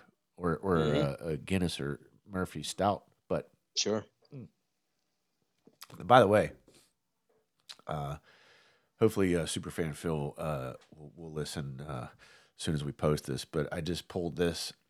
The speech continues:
Speaker 1: out of my barrel, hundred forty-seven days in the barrel. Fantastic.
Speaker 2: Oh.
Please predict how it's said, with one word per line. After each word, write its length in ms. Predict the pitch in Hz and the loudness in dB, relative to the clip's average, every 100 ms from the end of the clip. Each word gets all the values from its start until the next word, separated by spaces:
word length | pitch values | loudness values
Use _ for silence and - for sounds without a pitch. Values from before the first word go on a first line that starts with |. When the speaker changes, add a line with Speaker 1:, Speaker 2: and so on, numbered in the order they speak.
| _ | _
Speaker 1:
out 140 | - 87 | -4 -4
of 60 | |
my 100 | 76 | -4
barrel, 440 | 71 71 80 82 85 | -2 0 2 2 0
hundred 360 | - 92 87 | -2 -4 -4
forty-seven 580 | 78 - 87 82 85 78 | -6 -2 -2 0 0 0
days 240 | 76 80 78 | 0 0 -2
in 60 | |
the 80 | 78 | -6
barrel. 380 | 73 82 87 80 - _ _ _ - | 0 2 2 0 -6 _ _ _ -2
Fantastic. 880 | 85 85 80 107 180 - - - | 2 4 4 6 6 6 -2 -10
Speaker 2:
Oh. 40 | - | -14